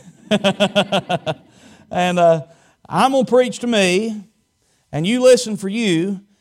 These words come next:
and let's ask God to work in our hearts and share something with us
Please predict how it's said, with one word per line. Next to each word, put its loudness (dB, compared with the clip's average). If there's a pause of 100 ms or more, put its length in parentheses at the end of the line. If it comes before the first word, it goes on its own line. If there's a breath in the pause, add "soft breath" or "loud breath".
(180)
and -6
let's 0
ask -4
God 0
to -10
work -4
in -6
our -4
hearts -4
and -8
share -4
something -8
with -8
us -2